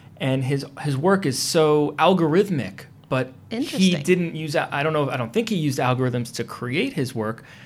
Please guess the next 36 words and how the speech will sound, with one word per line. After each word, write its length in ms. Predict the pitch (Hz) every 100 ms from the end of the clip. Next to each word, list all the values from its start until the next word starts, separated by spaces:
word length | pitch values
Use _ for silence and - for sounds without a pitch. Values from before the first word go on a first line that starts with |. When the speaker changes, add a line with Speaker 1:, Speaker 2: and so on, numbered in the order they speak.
| - - -
Speaker 1:
um, 540 | 117 117 113 110 113 - - - - - -
you 100 | 147
know, 80 | 131
or, 140 | 151
or 140 | 143
code 360 | - - 208 254
to 80 | 175
create 220 | - 127
his 120 | 113
work, 280 | 110 107 117 - -
but 100 | -
he 200 | 156 233
actually 420 | 233 165 - 165 147
would 180 | 139
leave 280 | 135 170 180
behind 400 | 135 - 147 143
instructions 1200 | 139 127 - - 196 220 - 113 90 - - - - - -
for 140 | -
how 380 | 143 - 160 170
to 160 | 165 156
make 260 | 147 147 147
his 200 | 123 113
art. 340 | 156 131 - - - - -
And 240 | 277 381 -
it's 100 | 170
Speaker 2:
Ah. 80 | 151
Speaker 1:
really 260 | 190 214
fascinating. 720 | 185 156 139 127 110 95 95 127
You 80 |
can 160 | 139 147
look 160 | 147 143
at 180 | 120
Sol 240 | - 127 113
LeWitt, 440 | 151 220 190 -
Joseph 420 | - 135 131 123 110
Albers, 680 | 196 202 170 165 143 123